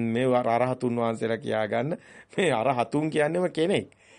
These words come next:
ඇයි අර හතුන් නෑ මේ හිතේ? මේ ධර්මය තුල අර හතුන්ලා නෑ. ඒක අපි නැවත නැවතත් කියන මිට කලිනුත් කියලා තියෙනවා. අර හතුන්ලා නැති බව. මේක කෙනෙක් පුජ්‍යලේ නෑ. අර හතුන් කියන්නේ සත්ව පුජ්‍යල කතාව.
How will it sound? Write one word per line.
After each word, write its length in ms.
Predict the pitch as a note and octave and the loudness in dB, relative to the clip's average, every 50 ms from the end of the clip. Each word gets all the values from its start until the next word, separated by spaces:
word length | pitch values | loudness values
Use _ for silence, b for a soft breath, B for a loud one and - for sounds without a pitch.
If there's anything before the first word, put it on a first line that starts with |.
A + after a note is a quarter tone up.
| B B B B B | B B B B B
ඇයි 160 | - D#3 D#3+ | 2 2 2
අර 160 | C#3+ C#3 D3+ E3 D#3 | 2 2 0 0 2
හතුන් 460 | C3 C3 B2+ - - A#3+ A3+ G#3+ G3 | 2 0 0 0 0 0 0 0 0
නෑ 200 | G3 A3 A#3 G#3 | 0 0 0 0
මේ 160 | E3+ C#3+ B2 | 0 0 -2
හිතේ? 320 | A2+ G#2 A2+ G#2 G2+ F#2+ F#2+ b b b b b b b | -2 -4 -4 -6 -6 -8 -10 b b b b b b b
මේ 140 | C#3+ D#3+ | -2 0
ධර්මය 340 | D3 C#3+ C#3+ D3+ D#3 F3 F#3 | 0 0 0 0 0 -2 -4
තුල 160 | F3+ G3+ F#3+ G3 | -2 -2 0 0
අර 160 | E3+ E3+ F3+ F#3+ D#3+ | 2 2 0 0 -2
හතුන්ලා 640 | D3 - _ - D3 C#3+ - G#3+ A3 G#3 G#3 G3+ G3+ | -4 -6 _ -4 -4 -2 -2 -2 0 0 0 0 0
නෑ. 280 | G3 F3 C3 G#2+ G2+ - b b b b b b b | 0 -2 -2 -4 -6 -10 b b b b b b b
ඒක 160 | - B2+ C#3 | -4 0 2
අපි 200 | D#3+ D3+ D3 D#3 | 2 2 2 0
නැවත 240 | D3 C#3 C#3+ D3+ D3+ | 0 0 0 2 2
නැවතත් 400 | F3+ E3 E3+ F3 E3+ G3 F3 - | 2 2 2 2 2 0 -2 -2
කියන 220 | - E3 D#3+ D3 | -2 -2 0 0
මිට 180 | C#3+ C#3 C#3 D3+ | 0 0 0 -2
කලිනුත් 340 | - - D3 D#3 F#3+ G3 - | 0 0 0 0 0 -2 -2
කියලා 200 | - C#3 C3 B2 | -2 -2 0 0
තියෙනවා. 280 | A2+ B2 A2 G2+ - B B B B B | 0 0 -2 -2 -6 B B B B B
අර 180 | B - C3 E3 F3 | B -2 -2 -2 -2
හතුන්ලා 500 | D3+ C#3 B2+ - - G#3 G#3 G3 F3+ D#3+ | -2 -4 -4 -2 0 0 2 2 2 2
නැති 260 | D3 C#3+ C#3+ C3+ A#2+ | 0 -2 -2 -2 -2
බව. 340 | G#2+ G2+ G2 - - A2+ A2 | -2 -2 -4 -4 -6 -8 -6
මේක 220 | - D#3 C#3 - - - | -6 -6 -6 -6 -10 -8
කෙනෙක් 340 | - C3 A#2+ B2 D3+ D3+ | -4 -4 -2 -2 -2 -4
පුජ්‍යලේ 460 | - - D3+ D3 C#3+ D#3+ D#3 D#3 D#3 C#3 | -2 -4 -4 -2 -2 -2 0 0 0 0
නෑ. 400 | C3 C3 C3+ D#3 E3 C3 F#2 - B B B B B B | 0 0 2 2 2 0 0 -4 B B B B B B
අර 160 | B A2+ B2 C#3+ C3+ | B 0 2 2 2
හතුන් 340 | B2 B2 - D#3 D#3 D#3 D#3+ | 2 0 0 0 -2 0 0
කියන්නේ 300 | D#3 E3+ F3 D#3+ D3 C3+ | 0 0 0 0 0 0
සත්ව 320 | C#3 C3+ C3+ - E3+ D#3+ | 0 0 0 0 -2 0
පුජ්‍යල 300 | D#3 D#3 D3 B2+ C3 A#2 | 0 -2 -2 -2 -2 -2
කතාව. 360 | A#2+ A2+ - - G#2 G2+ - | -2 -4 -4 -2 -4 -4 -6